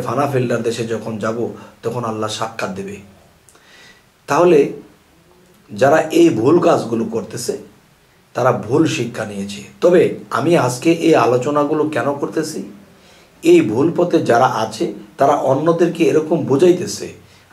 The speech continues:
আপনারা কখনো এরকম কথা শুনবেন না এবং আপনারা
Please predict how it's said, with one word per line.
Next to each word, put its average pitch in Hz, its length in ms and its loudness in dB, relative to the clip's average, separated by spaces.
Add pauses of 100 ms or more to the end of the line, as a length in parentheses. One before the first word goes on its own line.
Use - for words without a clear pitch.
আপনারা 135 260 -2 (120)
কখনো 156 340 -4
এরকম 135 240 -2 (120)
কথা 104 160 -6 (120)
শুনবেন 147 320 0 (100)
না 98 60 -8 (500)
এবং 160 160 4 (720)
আপনারা 120 400 2